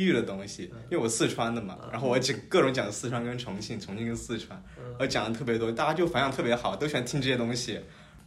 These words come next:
Speaker 1: 其实我当时想，就，就是想用四川跟重庆的关系比喻广东跟香港的关系，结果过渡到香港那儿，大家就开始<laughs> 尬了，<laughs> 就没人笑，可能不好笑了。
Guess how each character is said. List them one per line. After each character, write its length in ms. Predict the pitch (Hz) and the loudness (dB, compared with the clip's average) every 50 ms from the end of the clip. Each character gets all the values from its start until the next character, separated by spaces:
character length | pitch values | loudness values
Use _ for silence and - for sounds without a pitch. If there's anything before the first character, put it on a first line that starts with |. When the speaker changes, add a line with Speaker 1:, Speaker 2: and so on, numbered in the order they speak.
| - - - - - - - | -20 -20 -20 -20 -20 -10 0
Speaker 1:
其 60 | - | 6
实 80 | 220 233 | 8 10
我 100 | 190 156 | 10 10
当 180 | - 202 208 | 10 8 6
时 140 | 196 202 190 | 8 6 6
想， 360 | 185 185 127 110 117 117 - | 6 6 4 2 0 -2 0
就， 140 | - 170 170 | 2 2 2
就 160 | 160 170 180 | 4 4 4
是 60 | 165 151 | 4 4
想 280 | - - 117 101 101 | 4 2 0 0 0
用 240 | 113 120 113 110 117 | 0 -2 -2 -2 -2
四 200 | - - - 143 | -4 -2 -2 -2
川 160 | 135 139 131 | 0 0 -2
跟 100 | 139 143 | -2 -2
重 180 | 143 - 110 104 | -2 -4 -4 -4
庆 140 | 120 156 139 | -2 -2 -2
的 60 | 123 | -2
关 180 | - 135 131 131 | 0 -2 -2 -2
系 120 | 135 135 | -2 -4
比 180 | 120 110 101 104 | -6 -4 -2 -2
喻 80 | 123 | -2
广 240 | 123 117 110 92 95 | 0 0 -2 -4 -2
东 80 | 110 123 | -2 -2
跟 120 | 143 139 | -2 -2
香 200 | 135 - 165 175 | 0 0 0 0
港 100 | 156 95 | 0 -2
的 80 | 87 92 | -2 -4
关 220 | 90 95 95 95 - | -6 -6 -6 -6 -6
系， 200 | - - 104 92 | -6 -6 -6 -4
结 100 | 127 - | 0 2
果 180 | 147 123 - - - - - - - | 4 4 2 0 -4 -10 -12 -6 2
过 140 | - 190 170 | 6 8 8
渡 80 | 175 170 | 8 10
到 120 | 180 175 | 10 8
香 160 | 160 - 202 | 8 8 6
港 140 | 202 160 123 | 6 6 6
那 80 | 131 127 | 6 6
儿， 60 | 127 | 6
大 100 | 139 135 | 8 8
家 80 | 127 | 8
就 100 | 127 135 | 8 6
开 140 | 123 - 139 | 2 2 2
始 220 | 123 113 110 - - - - | 2 2 2 0 -4 -6 -2
<laughs> 140 | - 147 - - | 0 0 0 4
尬 220 | - 131 113 98 | 6 6 6 6
了， 140 | 98 98 - - - - 202 196 - - 311 - - 240 | 4 2 -4 -6 -2 4 6 6 8 8 8 8 10 10
<laughs> 540 | 196 - 214 196 - - 202 - 190 170 170 | 10 10 6 4 6 6 6 6 6 4 4
就 80 | 165 180 | 4 4
没 100 | 147 143 | 6 6
人 140 | 151 151 160 | 6 6 6
笑， 260 | 160 - 170 120 120 123 | 4 4 4 2 2 2
可 60 | 120 | -2
能 140 | 120 117 117 | -4 -2 0
不 80 | - | 0
好 140 | 123 - 98 | 0 0 0
笑 240 | - - 135 110 98 | -2 0 0 0 0
了。 80 | - | -2